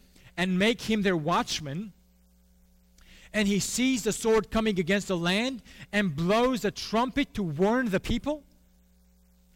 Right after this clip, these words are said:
then if anyone hears a trumpet but does not take warning, and the sword comes and takes his life, his blood will be on his own head.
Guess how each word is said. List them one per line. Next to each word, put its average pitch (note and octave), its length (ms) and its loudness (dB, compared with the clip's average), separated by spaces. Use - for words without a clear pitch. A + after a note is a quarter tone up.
then A3 240 2
if G#3 200 2
anyone B3+ 340 0
hears G#3+ 240 0
a F3+ 60 -4
trumpet A#3 520 -4
but F3 160 0
does E3+ 280 -2
not G#3+ 340 -2
take F#3+ 220 0
warning, F#3+ 560 -2
and G3 160 0
the F#3 40 2
sword A3 440 0
comes F#3+ 480 -2
and F3+ 220 -6
takes G3+ 240 -2
his D3+ 160 -8
life, F#3+ 500 -4
his G3 260 -4
blood G3+ 400 0
will F#3+ 220 0
be F3+ 180 -4
on F#3+ 220 -6
his G3 180 -2
own G3 200 -2
head. F#3 480 -6